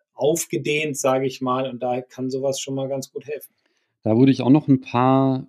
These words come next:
Speaker 2: Übungen als Anregung verlinken, also Faszienübungen, also mit der Faszienrolle, aber halt auch Fitnessübungen. Und da sei auch der Hinweis gestattet, wir haben ja auch in unserer Online-Akademie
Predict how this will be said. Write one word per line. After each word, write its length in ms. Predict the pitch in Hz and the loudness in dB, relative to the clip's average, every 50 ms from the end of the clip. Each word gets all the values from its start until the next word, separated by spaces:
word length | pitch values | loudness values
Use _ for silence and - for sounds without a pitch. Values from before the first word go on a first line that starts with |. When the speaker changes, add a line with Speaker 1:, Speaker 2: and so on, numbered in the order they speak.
| _ _ _ _ | _ _ _ _
Speaker 2:
Übungen 600 | 151 123 135 156 151 160 156 156 160 160 156 151 | -2 0 0 2 4 6 6 6 6 6 4 4
als 260 | - 120 123 - - | 2 0 -2 -2 -2
Anregung 840 | - - - - 151 165 170 180 180 185 185 196 196 202 226 226 226 - - _ _ _ _ _ _ _ _ _ _ _ _ _ | -2 2 4 6 6 6 4 2 0 0 0 2 4 4 4 4 2 -4 -12 _ _ _ _ _ _ _ _ _ _ _ _ _
verlinken, 680 | _ - 127 113 113 127 165 185 - - 196 196 196 175 | _ 0 2 4 6 6 6 4 4 2 4 4 4 4
also 320 | 127 107 113 113 113 107 | 2 4 4 4 4 4
Faszienübungen, 1400 | - - - 160 151 - - - - 151 143 143 147 - 143 143 143 131 135 135 135 135 139 135 135 135 131 | 2 0 -2 -2 -2 -2 -6 2 6 8 8 10 8 6 4 2 2 6 6 6 6 6 6 6 6 6 4
also 140 | 110 101 107 | 2 2 0
mit 120 | 113 113 | 0 0
der 80 | 120 117 | 0 -4
Faszienrolle, 800 | - - 135 - - - 151 135 131 127 131 123 127 127 131 127 | -2 -2 -4 -4 0 2 6 6 6 8 6 4 6 6 6 6
aber 180 | 117 117 120 | 6 4 4
halt 140 | 120 120 117 | 4 4 0
auch 80 | 123 - | -2 0
Fitnessübungen. 1000 | - 175 165 - - 156 - - - 110 98 104 110 110 117 131 170 202 - - _ - - - - - - _ 160 | 0 -2 2 4 4 4 4 2 -2 -2 2 4 6 6 8 8 6 4 2 -2 _ -20 -20 -20 -20 -20 -12 _ 6
Und 540 | 147 139 180 220 233 226 - - - - _ _ | 6 8 10 8 8 6 2 -6 -12 -14 _ _
da 260 | - 127 123 135 143 | 0 0 2 2 2
sei 200 | 131 127 135 147 | 2 2 0 0
auch 120 | 143 135 - | 0 -4 0
der 140 | - 123 110 | 0 0 2
Hinweis 440 | 123 156 170 156 170 170 160 - | 4 2 2 4 2 0 -2 -2
gestattet, 560 | - - 147 - - - 139 156 - 180 - - | -4 -4 -4 -4 0 0 0 0 0 -2 0 2
wir 140 | 120 113 | 2 2
haben 140 | 113 131 151 | 4 4 4
ja 80 | 147 131 | 4 2
auch 320 | 120 120 131 131 - - | 2 0 -2 -2 -2 -6
in 200 | 151 127 123 127 | -2 4 4 4
unserer 480 | 135 127 120 127 135 127 - - 110 110 | 6 6 6 4 4 4 2 0 -2 0
Online-Akademie 1500 | 117 127 175 190 160 123 107 101 98 95 95 - _ _ _ - 107 - - 107 104 104 101 104 107 117 143 202 - | 2 2 2 2 4 4 6 6 4 4 2 -2 _ _ _ -8 -8 -4 -2 0 2 4 6 6 8 8 6 4 4